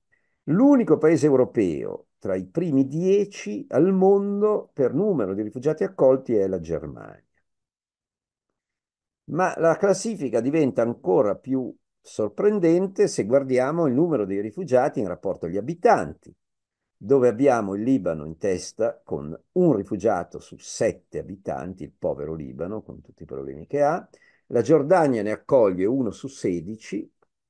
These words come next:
un po' inaspettatamente al terzo posto l'anno scorso c'era il Montenegro con uno su diciannove.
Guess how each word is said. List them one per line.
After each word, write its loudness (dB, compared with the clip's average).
un -8
po' 2
inaspettatamente -4
al -6
terzo -6
posto -4
l'anno -6
scorso -8
c'era -6
il -8
Montenegro -6
con -6
uno -6
su -14
diciannove. -6